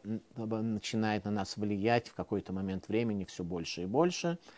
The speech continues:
Обычно это три параметра: тава, э, кина, в-,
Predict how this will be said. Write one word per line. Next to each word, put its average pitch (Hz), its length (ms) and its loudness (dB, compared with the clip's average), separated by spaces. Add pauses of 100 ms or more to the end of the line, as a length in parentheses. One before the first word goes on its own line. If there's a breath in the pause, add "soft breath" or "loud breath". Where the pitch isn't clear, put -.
(280 soft breath)
Обычно 151 420 2
это 104 180 4
три 101 160 0
параметра: 151 800 8
тава, 120 640 8
э, 107 260 2
кина, 117 520 2
в-, 101 400 -2